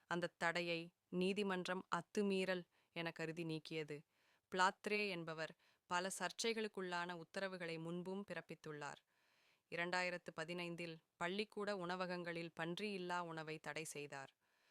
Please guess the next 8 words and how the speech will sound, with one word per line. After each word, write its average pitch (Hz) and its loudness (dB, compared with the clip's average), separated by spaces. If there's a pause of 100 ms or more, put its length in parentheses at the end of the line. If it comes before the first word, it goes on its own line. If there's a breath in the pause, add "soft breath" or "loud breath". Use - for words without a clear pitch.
(300 soft breath)
மது 175 2
விநியோகங்களில் 190 0
மொழியாக 175 0
பிரெஞ்சை 175 0
மட்டுமே 180 -4
பயன்படுத்த 156 -4
வேண்டும் 147 -6
என்றார். 139 -10